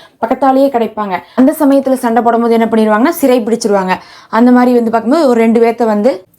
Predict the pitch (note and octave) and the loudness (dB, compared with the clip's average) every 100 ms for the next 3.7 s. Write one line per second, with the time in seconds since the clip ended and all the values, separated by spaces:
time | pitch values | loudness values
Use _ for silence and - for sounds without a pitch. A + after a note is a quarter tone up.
0 | _ B3 - C#4+ B3+ A#3+ A3+ A3+ A3 G#3+ | _ -6 0 2 2 0 0 0 0 0
1 | G#3+ G#3 A3 G#3 A3 A3 G#3+ F#3 G#3 G#3 | 0 -2 -2 -2 0 -2 -4 -4 -2 -2
2 | D#4+ - _ _ - B3 B3+ A#3+ A#3+ A#3+ | -4 -8 _ _ -2 0 2 2 0 0
3 | A#3 A3+ A3+ A3 A3 A3+ | 0 0 0 -2 -2 0